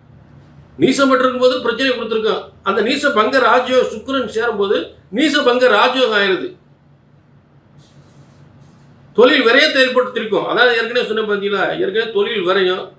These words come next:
பெரியவர்களால் பிரச்சனை, சொத்துக்களால் பிரச்சனைகள், சொத்தை விற்கக்கூடிய நிலைகள், பொருளாதார நெருக்கடி நிலைகள்,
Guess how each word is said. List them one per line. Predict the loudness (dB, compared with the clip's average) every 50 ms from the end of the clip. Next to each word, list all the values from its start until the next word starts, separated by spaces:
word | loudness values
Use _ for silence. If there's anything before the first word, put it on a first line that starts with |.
| _ _ _ _ _ _ _ _ _ _ _ _ _ _
பெரியவர்களால் | 0 2 4 4 2 2 2 2 2 2 0 0
பிரச்சனை, | -2 -4 -4 -2 -2 0 0 0 -2 -4 -10 -16 _ _ _ _ _ _ _ _ _ _ _ _ _ _ _ _ _ _ _ _ _ _ _ _ _ _ -20 -20 -20 _ -20 -14 0
சொத்துக்களால் | 2 2 2 2 0 0 2 2 4 4 4 2 0
பிரச்சனைகள், | -2 -4 -2 -2 -2 -2 0 0 0 0 -2 -2 -6 -10 -16 -20 _ _ _ _ _ _ _ -20 _ -20
சொத்தை | -6 -4 -4 -2 2 2 2
விற்கக்கூடிய | 2 2 0 -2 -2 0 2 2 4 4
நிலைகள், | 4 4 4 2 2 2 2 0 0 -4 -8 -14 -20 _ _ _ _ _ _ _ _ _ _ _ _ _ _
பொருளாதார | -2 0 2 4 4 4 4 4 4 4
நெருக்கடி | 6 6 4 4 2 0 0 2 2
நிலைகள், | 2 2 2 2 2 2 0 0 -4 -8